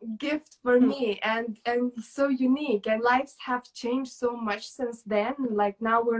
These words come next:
Speaker 1: not even in Edinburgh, either of us. And what you do has been moving and shifting. So, yeah,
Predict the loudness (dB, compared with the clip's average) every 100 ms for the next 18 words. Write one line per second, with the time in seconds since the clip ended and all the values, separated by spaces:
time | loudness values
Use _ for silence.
0 | 0 -2 -2 -2 0 0 -2 -2 -2 0
1 | 0 0 -4 -8 -10 -10 -10 -10 -12 -14
2 | -16 _ _ -8 2 2 2 2 2 4
3 | 2 2 0 2 2 2 0 0 0 -2
4 | 0 0 2 0 -2 -6 -10 -12 -4 -4
5 | -2 -2 0 2